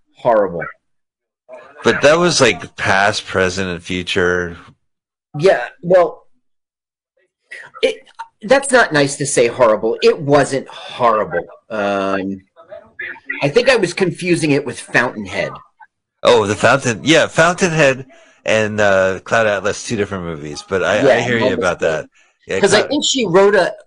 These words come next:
Speaker 1: a book
Speaker 2: Ayn Rand wrote The Fountainhead, right?
Speaker 1: Right.
Speaker 2: And, uh, Darren Aronofsky directed a, a close to three-hour movie based, uh, on it.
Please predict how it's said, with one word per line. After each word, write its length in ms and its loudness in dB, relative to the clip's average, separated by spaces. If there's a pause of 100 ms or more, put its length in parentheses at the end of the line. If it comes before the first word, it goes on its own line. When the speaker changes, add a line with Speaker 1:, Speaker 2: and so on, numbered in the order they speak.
(460)
Speaker 1:
a 100 -2
book 580 -2 (1400)
Speaker 2:
Ayn 220 -2
Rand 340 -2
wrote 280 -4
The 80 -16
Fountainhead, 760 -8
right? 240 -12 (380)
Speaker 1:
Right. 260 0
Speaker 2:
And, 160 -6
uh, 280 0
Darren 480 -6 (280)
Aronofsky 880 -8
directed 500 -6
a, 220 -10 (100)
a 100 -16
close 380 -6
to 60 -16
three-hour 600 -4 (260)
movie 460 -12 (160)
based, 280 -10 (140)
uh, 360 -4
on 200 -8
it. 140 -16